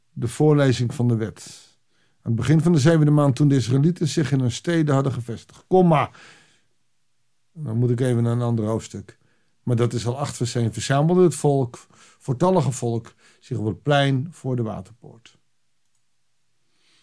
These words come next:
Het herstel is begonnen. De priesterdienst kan beginnen. Hoe zit het met jouw muren van het geloof? Zijn ze opgetrokken? Durf je daar mensen voor te vragen?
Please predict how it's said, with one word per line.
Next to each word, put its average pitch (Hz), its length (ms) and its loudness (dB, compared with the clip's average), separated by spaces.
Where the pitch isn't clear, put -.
Het - 180 -12
herstel 151 380 0
is 120 120 -2
begonnen. 123 460 -6
De 117 140 -10
priesterdienst 131 800 0
kan 123 200 -2
beginnen. 98 420 -6
Hoe - 140 -4
zit 151 160 6
het 131 120 4
met 127 140 4
jouw 123 180 4
muren 110 340 0
van 107 120 -10
het 95 100 -12
geloof? 110 440 -14
Zijn 123 220 0
ze 120 100 2
opgetrokken? 139 560 -4
Durf 123 280 2
je 127 100 4
daar 120 160 2
mensen 131 320 0
voor 120 120 -6
te 107 80 -8
vragen? 123 500 -10